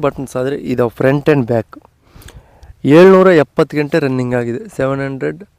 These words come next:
ಸೆವೆಂಟಿ ಅವರ್ಸ್ ಆದರೆ ಈ ಗಾಡಿ ರನ್ನಿಂಗ್ ಆಗಿದೆ. ಫಸ್ಟ್ ಪಾರ್ಟಿ ತಗೊಂಡ್ರೆ ಸೆಕೆಂಡ್ ಪಾರ್ಟಿ ಹಾಕ್ತೀರಿ. ಒಂದು ಲಕ್ಷ ಡೌನ್ ಪೇಮೆಂಟ್ ಕಟ್ಟಿದರೆ ಲೋನ್ ಮಾಡಿಸ್ಕೊಡ್ತೀವಿ ಅಂತ ಹೇಳ್ತವ್ರೆ. ದಾವಣಗೆರೆ ಲೊಕೇಶನಲ್ಲಾದರೆ ಗಾಡಿ ಮಾರಾಟಕ್ಕಿದೆ.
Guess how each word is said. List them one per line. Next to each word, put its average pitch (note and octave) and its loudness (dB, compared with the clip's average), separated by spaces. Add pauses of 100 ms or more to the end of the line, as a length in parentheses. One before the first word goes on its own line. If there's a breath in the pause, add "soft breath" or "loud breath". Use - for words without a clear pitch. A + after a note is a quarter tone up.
(1000 soft breath)
ಸೆವೆಂಟಿ C3+ 0
ಅವರ್ಸ್ C3 -4 (100)
ಆದರೆ C#3+ -4
ಈ C3 -4 (120)
ಗಾಡಿ C3+ 0
ರನ್ನಿಂಗ್ A2 -4
ಆಗಿದೆ. G#2+ -6 (440)
ಫಸ್ಟ್ - -2
ಪಾರ್ಟಿ C#3+ 0 (200)
ತಗೊಂಡ್ರೆ C#3 2 (120)
ಸೆಕೆಂಡ್ C3 -6
ಪಾರ್ಟಿ B2 -4
ಹಾಕ್ತೀರಿ. - -10 (100)
ಒಂದು D#3 -4 (100)
ಲಕ್ಷ - -12 (160)
ಡೌನ್ B2+ -6
ಪೇಮೆಂಟ್ B2+ -8
ಕಟ್ಟಿದರೆ B2 -8 (640 soft breath)
ಲೋನ್ D#3 4
ಮಾಡಿಸ್ಕೊಡ್ತೀವಿ C3 -4
ಅಂತ A#2+ -6 (100)
ಹೇಳ್ತವ್ರೆ. A2+ -6 (1800 soft breath)
ದಾವಣಗೆರೆ F3 2
ಲೊಕೇಶನಲ್ಲಾದರೆ C#3 -4 (100)
ಗಾಡಿ B2+ 0 (100)
ಮಾರಾಟಕ್ಕಿದೆ. A2 -4